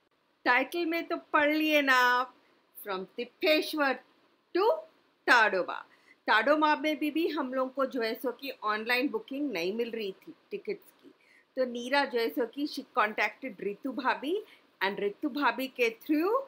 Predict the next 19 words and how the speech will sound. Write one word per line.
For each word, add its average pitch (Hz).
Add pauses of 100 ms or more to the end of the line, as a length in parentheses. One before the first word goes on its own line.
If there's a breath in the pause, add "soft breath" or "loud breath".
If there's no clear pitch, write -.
(340 soft breath)
अ, 196
Parag 247
Nigam 240
से 247
जो 240
है 208
सो 208
कि 294
we 208
got 508 (1120)
a, 349 (800)
अ, 190 (500)
jeep 269
ride, 254
a 185
jeep 262
safari 247 (120)
in 311
ताडोबा। 190